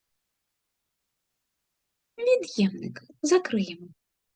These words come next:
Ми не знаємо, який у нас від'ємник. Як же ми можемо його знайти? Для того, щоб знайти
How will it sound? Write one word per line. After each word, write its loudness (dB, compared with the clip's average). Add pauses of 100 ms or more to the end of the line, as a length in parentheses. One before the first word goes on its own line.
(3000)
Ми 6
не 4
знаємо, 0
який 0
у 0
нас 2
від'ємник. 4 (340)
Як 0
же 6
ми 8
можемо 4
його -2
знайти? 2 (1120)
Для 6
того, 4
щоб -2
знайти 2